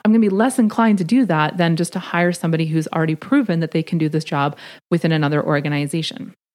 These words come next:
Will you be a good cultural fit for my organization? And can you learn and grow and innovate? And through all of this, the hiring manager will be asking explicitly and implicitly, "What evidence do you have?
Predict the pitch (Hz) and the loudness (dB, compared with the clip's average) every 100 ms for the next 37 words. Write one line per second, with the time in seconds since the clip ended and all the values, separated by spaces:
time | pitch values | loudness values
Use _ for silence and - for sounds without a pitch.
0 | - _ _ _ - 196 226 233 240 240 | -20 _ _ _ 0 2 2 2 0 0
1 | 214 - 214 214 - 190 190 180 170 160 | -4 -4 -4 -4 -4 -4 -2 -2 0 -2
2 | 165 165 165 208 233 233 220 220 - 190 | -2 -2 0 0 0 2 2 0 -2 -2
3 | 196 196 - 196 208 175 170 175 170 147 | -2 -2 -2 0 2 0 0 0 0 0
4 | 160 247 226 - - - _ _ _ _ | 0 0 0 -2 -8 -14 _ _ _ _
5 | _ _ _ _ _ _ _ _ _ 254 | _ _ _ _ _ _ _ _ _ -4
6 | 254 294 311 339 - 180 175 196 - 208 | 0 0 0 -2 0 -2 -2 -6 -4 0
7 | 226 196 160 165 165 165 175 170 190 165 | 2 2 0 -2 -2 -2 -2 -2 -2 -4
8 | 151 - 156 156 - 180 - 254 - 202 | -6 -6 -4 -4 -6 -8 -4 -4 -2 -2
9 | 180 - 180 190 202 180 - 214 - - | -2 0 0 0 0 -2 0 -4 -6 -8
10 | 151 208 - _ _ _ _ _ _ - | -4 -6 -8 _ _ _ _ _ _ -4
11 | 262 - 254 247 214 202 - 170 170 - | -2 0 0 2 2 0 -2 0 0 -2
12 | - - | -6 -6